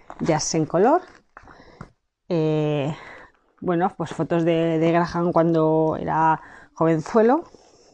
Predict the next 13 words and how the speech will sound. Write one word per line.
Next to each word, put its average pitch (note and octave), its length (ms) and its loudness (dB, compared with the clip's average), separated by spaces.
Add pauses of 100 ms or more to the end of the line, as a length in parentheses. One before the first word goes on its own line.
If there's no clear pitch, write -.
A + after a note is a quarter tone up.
(1700)
Eh, D3 840 -2 (160)
en F#3 100 -4
la D#3+ 80 0
película D3+ 320 0
del D3+ 100 0
Hobbit, B3 560 0 (160)
a D#3 120 -4
lomos D#3 200 0
del D#3+ 120 0
caballo D#3 280 0
en C#3+ 80 -2
un D3 200 0
lander. G#3+ 440 2